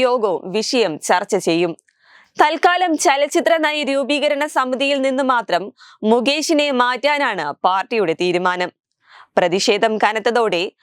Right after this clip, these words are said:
മുഖ്യമന്ത്രി പിണറായി വിജയന് മുകേഷ് വിശദീകരണം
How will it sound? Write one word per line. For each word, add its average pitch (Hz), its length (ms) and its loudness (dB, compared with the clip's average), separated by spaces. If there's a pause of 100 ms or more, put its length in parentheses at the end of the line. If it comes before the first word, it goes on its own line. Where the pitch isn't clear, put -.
(220)
മുഖ്യമന്ത്രി 262 500 2
പിണറായി 277 540 0
വിജയന് 269 440 -2 (260)
മുകേഷ് 226 520 0 (240)
വിശദീകരണം 208 680 0